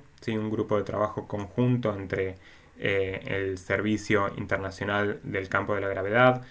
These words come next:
eh, el Buró Gravimétrico Internacional y, y el Servicio Internacional para la Geodinámica y Mareas Terrestres, eh, donde se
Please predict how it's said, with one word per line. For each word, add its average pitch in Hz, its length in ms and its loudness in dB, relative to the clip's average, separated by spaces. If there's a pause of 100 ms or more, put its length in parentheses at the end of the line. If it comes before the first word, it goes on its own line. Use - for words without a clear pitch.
(320)
eh, 101 500 2
el 101 160 -2
Buró 104 520 4
Gravimétrico 101 680 -2
Internacional 117 760 0 (120)
y, 98 400 -6 (280)
y 107 140 -4
el 98 100 -2
Servicio 101 520 -4
Internacional 98 640 -2 (180)
para 98 160 -2
la 98 100 -6
Geodinámica 101 800 -4 (380)
y 107 100 -8
Mareas 95 360 -4
Terrestres, 131 540 0 (1040)
eh, 110 420 2 (420)
donde 135 680 8
se 110 840 2